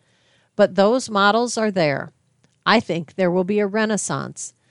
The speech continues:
and there will be a new era of journalism led by people like Kathy Obradovich, who have significant and sustainable nonprofit funding. And there are a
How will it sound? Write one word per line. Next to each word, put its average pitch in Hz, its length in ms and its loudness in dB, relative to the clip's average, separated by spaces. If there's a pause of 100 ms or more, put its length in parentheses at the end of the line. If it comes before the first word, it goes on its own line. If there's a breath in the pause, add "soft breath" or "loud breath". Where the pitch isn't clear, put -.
(160)
and 226 180 2
there 233 180 4
will 220 200 0
be 190 180 0
a 170 80 2
new 190 420 -2
era 220 360 2
of 139 300 -6
journalism 170 680 -6 (400)
led 214 340 2
by 165 140 2
people 147 420 -6
like 151 260 -2
Kathy 214 480 0
Obradovich, 190 960 -4
who 214 120 2
have 202 220 2
significant 254 880 -4
and 160 200 -6
sustainable 190 760 -4
nonprofit 156 840 -4
funding. 147 480 -8 (840 soft breath)
And 196 240 -2
there 240 260 2
are 196 260 2
a 180 80 4